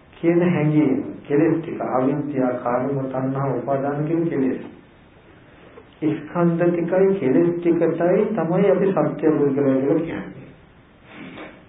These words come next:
ස්කන්ධ ටිකට කියන දුක්ඛ සත්‍ය කියන කෙලෙස් ටික කියන සමුදය සත්‍ය කියන. තව මේ ලෝකයා කියන තැනට කියන්න වෙන්නේ සත්‍ය දෙකක් කියලා. යථාර්ථ වශයෙන් ගත්තාම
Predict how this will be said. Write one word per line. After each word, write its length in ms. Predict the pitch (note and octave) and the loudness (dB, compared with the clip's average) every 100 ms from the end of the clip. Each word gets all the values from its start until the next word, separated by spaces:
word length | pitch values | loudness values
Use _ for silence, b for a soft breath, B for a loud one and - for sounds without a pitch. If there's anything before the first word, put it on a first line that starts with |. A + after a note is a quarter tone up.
| D3+ | -6
ස්කන්ධ 400 | D3 E3 D#3 D#3 | -4 0 2 2
ටිකට 340 | D3+ D3 D3 C#3+ | 2 2 0 0
කියන 180 | C#3 B2+ | -2 -2
දුක්ඛ 300 | - A2+ - C#3 | -4 -6 -4 -4
සත්‍ය 420 | D3 - - D#3 D3+ | -2 -4 -2 2 2
කියන 220 | F3 F#3+ | 2 0
කෙලෙස් 260 | F#3+ D3 C#3 | 2 0 -2
ටික 280 | D3 D3 - | 0 0 0
කියන 220 | D#3 E3+ | 2 2
සමුදය 380 | F3+ - G#2 G2+ | 2 -2 -4 -6
සත්‍ය 340 | F2 - - - | -10 -12 -16 -18
කියන. 260 | - - - - - - B B B B B - | -16 -16 -18 -20 -20 -20 B B B B B -6
තව 200 | C#3+ D3+ E3 | 0 2 2
මේ 200 | F3 E3+ | 2 2
ලෝකයා 520 | C3 D3 D#3 D#3 E3 | 2 2 2 2 0
කියන 240 | D#3+ D#3+ D#3 | 2 2 2
තැනට 260 | D#3 D#3 D3+ | 2 2 2
කියන්න 320 | D#3+ D3+ D3+ | 0 2 4
වෙන්නේ 520 | D#3 D#3 E3 F#3+ A#3 C#4 - - | 4 4 2 0 0 -2 -4 -8
සත්‍ය 400 | - E3 - - | -2 -2 0 -2
දෙකක් 240 | A2 - G#2 - | -2 -4 -8 -12
කියලා. 420 | - - - - - - - - | -14 -16 -16 -18 -20 -20 -20 -10
යථාර්ථ 460 | C3 B2+ C3+ C3+ | -6 -2 -2 -2
වශයෙන් 300 | C#3+ C3+ C3+ | -2 -4 -4
ගත්තාම 540 | C3 B2+ B2+ C3+ D#3 | -4 -4 -4 -4 -2